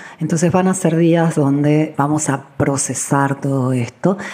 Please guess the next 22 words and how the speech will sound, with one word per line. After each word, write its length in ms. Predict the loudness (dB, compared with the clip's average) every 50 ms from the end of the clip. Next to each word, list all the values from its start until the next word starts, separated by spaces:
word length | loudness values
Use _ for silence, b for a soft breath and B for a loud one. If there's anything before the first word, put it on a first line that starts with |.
| B B
y 60 | B -4
especialmente 560 | -2 0 0 0 2 2 2 2 2 2 2
el 100 | 2 4
día 180 | 4 2 2
de 160 | 2 2 0 0
hoy. 220 | 0 -2 -4 -4
Pero 160 | -2 0 0 0
este 200 | 0 0 -2 0
cuarto 440 | 2 2 4 4 4 2 2 2
menguante, 480 | 2 2 2 2 2 2 2 2 0 0
esta 160 | -2 -4 -4
oposición 680 | -4 -2 -4 -4 -2 -4 -6 -4 -2 0 2 2 2 2
de 80 | 2
la 80 | 2 2
luna 200 | 2 2 2 2
a 40 | 2
Marte, 560 | 4 4 4 2 2 0 -2 -2 0 0 0
esta 200 | -2 -2 -4 -6
cuadratura 720 | -4 -4 -4 -2 -2 -4 -4 0 0 2 2 4 2 2
de 80 | 2 0
la 100 | 0 0
luna, 320 | 0 0 0 0 -2